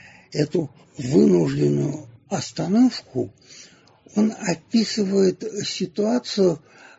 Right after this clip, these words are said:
которую мы находим в пропущенной главе "Капитанской дочки", о которой еще пойдет речь, когда главный герой Петруша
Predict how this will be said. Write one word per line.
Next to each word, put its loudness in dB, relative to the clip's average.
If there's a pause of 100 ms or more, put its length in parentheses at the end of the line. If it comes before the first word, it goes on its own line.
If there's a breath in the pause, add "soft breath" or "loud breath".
(140)
которую -4
мы -2
находим -2
в -10
пропущенной -2
главе 0
"Капитанской -6
дочки", -2 (280 loud breath)
о -4
которой 0
еще -4
пойдет -2
речь, -2 (380 loud breath)
когда -4 (280 loud breath)
главный -4
герой 0
Петруша -2